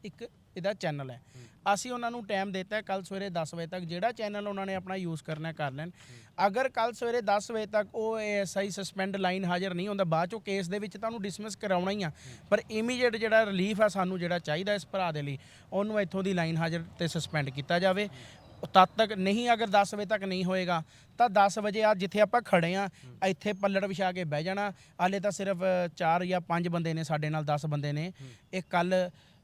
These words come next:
ਪੰਜਾਹ ਹੋਣਗੇ। ਜਿੱਦਾਂ ਜਿੱਦਾਂ ਟਾਈਮ ਬੀਤਦਾ ਜਾਏਗਾ, ਪੰਜਾਹ ਤੋਂ ਪੰਜ ਸੌ ਬੰਦਾ ਹੋ ਜਾਣਾ,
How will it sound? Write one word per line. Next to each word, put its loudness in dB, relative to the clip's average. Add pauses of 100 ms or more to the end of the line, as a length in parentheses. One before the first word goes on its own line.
(100)
ਪੰਜਾਹ 8
ਹੋਣਗੇ। 0 (240)
ਜਿੱਦਾਂ 4
ਜਿੱਦਾਂ 4
ਟਾਈਮ 2
ਬੀਤਦਾ 0
ਜਾਏਗਾ, 0
ਪੰਜਾਹ 2
ਤੋਂ -4
ਪੰਜ -2
ਸੌ -4
ਬੰਦਾ 0
ਹੋ 0
ਜਾਣਾ, -4